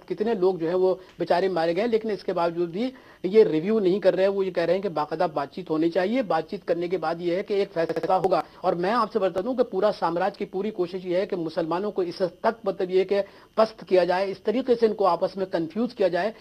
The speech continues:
और आपको मालूम है कि पाकिस्तान की खुद जो पढ़ी लिखी, अ, मतलब अशरफिया है, वो भी कन्फ्यूज है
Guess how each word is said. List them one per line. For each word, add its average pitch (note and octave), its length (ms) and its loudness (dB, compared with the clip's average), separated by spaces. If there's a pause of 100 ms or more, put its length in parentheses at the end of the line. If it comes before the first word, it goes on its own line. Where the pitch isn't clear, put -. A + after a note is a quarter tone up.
(180)
और G#3 240 4
आपको G#3 300 2
मालूम G3 260 0
है A3+ 100 0
कि A3+ 80 2
पाकिस्तान G3 480 -2
की G#3 100 -2
खुद A#3 280 2
जो G3+ 180 2
पढ़ी F#3 180 2
लिखी, G#3 300 -4
अ, G#3+ 60 -4 (260)
मतलब F#3+ 600 2
अशरफिया F#3+ 540 2
है, A#3+ 60 8
वो G#3 140 8
भी C4 120 2
कन्फ्यूज A3+ 440 0
है G3 140 -2